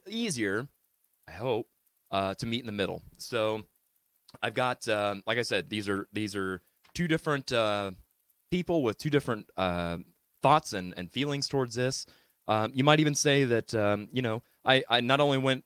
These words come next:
as far as getting, uh, somebody, well, what I guess I'm trying to say is I've got,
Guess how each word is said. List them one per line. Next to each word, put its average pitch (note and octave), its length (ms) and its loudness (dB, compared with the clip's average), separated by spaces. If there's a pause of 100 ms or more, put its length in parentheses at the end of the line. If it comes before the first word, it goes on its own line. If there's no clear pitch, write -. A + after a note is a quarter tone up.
as A2 140 -6
far B2 280 2
as G#2+ 160 0
getting, A#2 380 -2
uh, G2 200 0
somebody, A#2 320 -2
well, D3 220 4 (120)
what D#3 120 0
I E3+ 80 4
guess C#3 180 0
I'm A2+ 120 -2
trying A#2+ 240 2
to A2+ 60 -2
say B2+ 180 4
is G#2+ 140 2
I've G#2+ 120 2
got, G2 300 2